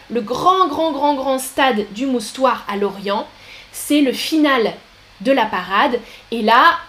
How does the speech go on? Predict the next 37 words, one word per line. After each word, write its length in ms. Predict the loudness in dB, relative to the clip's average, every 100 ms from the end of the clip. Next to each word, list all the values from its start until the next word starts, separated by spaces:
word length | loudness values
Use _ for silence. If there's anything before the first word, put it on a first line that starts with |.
| -8
euh, 420 | -4 -2 -2 -6 -12 -6
tous 340 | 4 6 4 0
les 380 | 0 0 0 0
gens 300 | 2 2 0
qui 140 | -6
ont 100 | -4
défilé, 540 | -2 -4 -4 -4 -2 -4
donc 220 | -8 -10 -16 -20 -6
des 120 | 0
musiciens, 600 | 4 4 2 -2 -4 -4
des 120 | -2 -2
chanteurs, 580 | 2 2 2 0 0
des 100 | -2
danseurs 520 | -2 -2 -2 0 0 -2
en 120 | -8
costume 500 | -6 -4 -4 -2 -2
traditionnel. 760 | -2 -2 -4 -4 -2 -2 -2 -4 -10 -20 -20 -16
C'est 120 | -14
ça 160 | -6 -6
qui 160 | -6
est 40 | -8
beau 240 | -2 0
aussi 320 | 0 0 -4
à 80 | -4
observer. 480 | -4 -8 -10 -8 -12 -16 -20 -20 -20 -20
Qui 160 | 0 0
viennent 440 | 4 2 2 0 -6 -18 -10
de 100 | -4
différents 480 | -4 -2 -2 -2 -4
pays 500 | 2 4 6 6 2 -4 -20 -8
ou 100 | -4
de 100 | 0
différentes 520 | 0 -2 -2 0 0 0
villes 400 | 0 2 2 -2
aussi 260 | -6 -4 -2
de 80 |
Bretagne. 560 | 0 2 0 -2 -6 -8